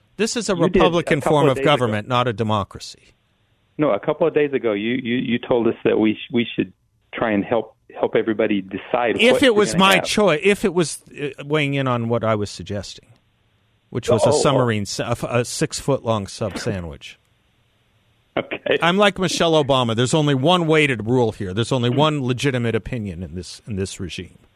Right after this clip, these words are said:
Speaker 1: A submarine sand. If you were gonna weigh, did I suggest that you do? Okay, so what do you want? You want a honey glaze? What are you, what are you thinking?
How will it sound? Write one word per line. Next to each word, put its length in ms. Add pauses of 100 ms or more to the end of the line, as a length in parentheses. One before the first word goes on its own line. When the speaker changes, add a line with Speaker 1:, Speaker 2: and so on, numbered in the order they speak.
(460)
Speaker 1:
A 60
submarine 440
sand. 280
If 180
you 80
were 80
gonna 180
weigh, 280 (340)
did 100
I 120
suggest 440
that 120
you 80
do? 100
Okay, 260
so 140
what 140
do 60
you 100
want? 200
You 80
want 160
a 40
honey 240
glaze? 460
What 120
are 20
you, 140
what 160
are 40
you 120
thinking? 380